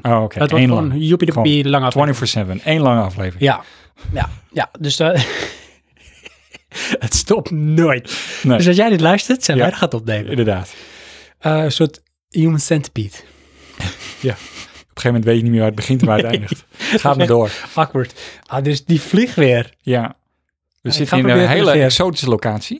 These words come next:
Speaker 2: Ja, daar kom ik ook nog een keer op terug.
Speaker 1: Ja.
Speaker 2: Met heel veel vliegen.
Speaker 1: Dat wel, eh, maar dat is het seizoen, hè?
Speaker 2: Dat is ook zo. Het
Speaker 1: Het
Speaker 2: is
Speaker 1: is
Speaker 2: een
Speaker 1: een
Speaker 2: season fly.
Speaker 1: seizoensgebonden aflevering.
Speaker 2: Dat klopt. Ja, dat is echt, ach man, wat in the moment is dit.
Speaker 1: Mhm.
Speaker 2: Heel veel meta, heel goed. Ehm, wat ik wilde zeggen,
Speaker 1: Nou.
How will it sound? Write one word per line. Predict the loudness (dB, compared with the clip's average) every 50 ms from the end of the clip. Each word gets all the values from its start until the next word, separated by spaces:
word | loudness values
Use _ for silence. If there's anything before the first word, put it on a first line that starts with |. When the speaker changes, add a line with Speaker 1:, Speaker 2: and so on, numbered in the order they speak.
| -6
Speaker 2:
Ja, | _ 0
daar | 0 0
kom | 2 0
ik | 2
ook | 2 2
nog | 0 0 -2
een | -2
keer | -2 -2 -2 -2
op | -4
terug. | -2 0 0 0 0 0 -4 -2
Speaker 1:
Ja. | -2 -2 -2 -4 -10 -20 -20 -20 -20 _ _
Speaker 2:
Met | 0 0 2
heel | 2 2 2
veel | 2 -2 -4
vliegen. | 0 2 2 2 2 2 0 -2 -2 -8 _ _
Speaker 1:
Dat | -4 -4 -4 -2
wel, | -2 -4 -4 -4 -6 -8
eh, | -8 -8 -10
maar | -6 -4 -4
dat | -4 -4
is | -6
het | -8 -8 -6
seizoen, | -6 -6 -6 -6 -6 -8
hè? | -8 -12 -14 _ _ -20 _ _ -14 -2
Speaker 2:
Dat | 0 0 0 2
is | 0 -2 -2
ook | -2 -4
zo. | -6 -6 -6
Het |
Speaker 1:
Het | -6 -4
Speaker 2:
is | -2 -2 0
Speaker 1:
is | 2
Speaker 2:
een | 2
Speaker 1:
een | 2
Speaker 2:
season | 4 4 4 4 2
fly. | 2 2
Speaker 1:
seizoensgebonden | 2 2 0 0 0 0 0 0 0 -2 -4
aflevering. | -4 -6 -8 -10 -10 -14 -18 -20 -16 -14
Speaker 2:
Dat | -14 -10
klopt. | -10 -10 -12 -12 -14 -20 -20 -20
Ja, | _ -6 -4
dat | -2 0
is | 0 0
echt, | 0 -2 -2 -2 0
ach | 0 0 0 0 0
man, | 2 2 4 2 2
wat | 0 0 2
in | 2 2
the | 4
moment | 4 4 4 4 2 2 0 -2
is | -4 -6
dit. | -6 -6 -8 -8 -10 -10
Speaker 1:
Mhm. | -8 -8 -6 -6 -8 -12 -14 _
Speaker 2:
Heel | 0 0 0
veel | 2 2 2
meta, | 2 2 2 2 0 -2 -4
heel | -4 -4 -6
goed. | -6 -8 -10 -12 -12 -18 -20 -20 -20 -20 -20 -20 -20 _ _
Ehm, | 0 2 2 4 2 0 -2 -4 -8 _ _ _ _ _ _ _ _ _ _ _ _ _ _ _ _ _ _ _ _
wat | _ 0 0
ik | 2 0
wilde | 0 0 0
zeggen, | 0 -2 -2 -2 -4 -8 -10 -14 _ _
Speaker 1:
Nou. | -6 -6 -6 -6